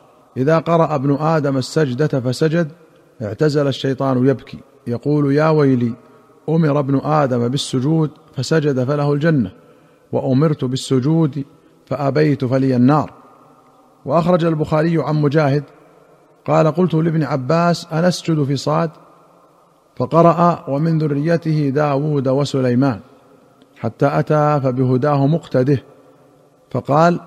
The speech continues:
'نبيكم صلى الله عليه وسلم ممن أمر أن يقتدي بهم.'" وفي رواية عكرمة عن ابن عباس قال: "ليست صاد من عزائم السجود،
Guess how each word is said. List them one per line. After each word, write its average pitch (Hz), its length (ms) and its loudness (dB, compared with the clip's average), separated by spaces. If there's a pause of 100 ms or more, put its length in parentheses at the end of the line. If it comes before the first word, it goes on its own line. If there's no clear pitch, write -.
(100)
'نبيكم 170 500 0
صلى 160 260 0
الله 151 320 0
عليه 143 240 0
وسلم 170 460 0 (460)
ممن 139 360 2
أمر 143 360 0
أن 143 80 0
يقتدي 131 640 0
بهم.'" 113 320 0 (960)
وفي 123 380 2
رواية 143 340 2
عكرمة 127 540 -2
عن 117 220 -2
ابن 110 160 -2
عباس 120 540 -2 (840)
قال: 143 280 2
"ليست 175 340 0
صاد 160 520 0
من 139 140 -2
عزائم 143 460 0
السجود، 131 480 -2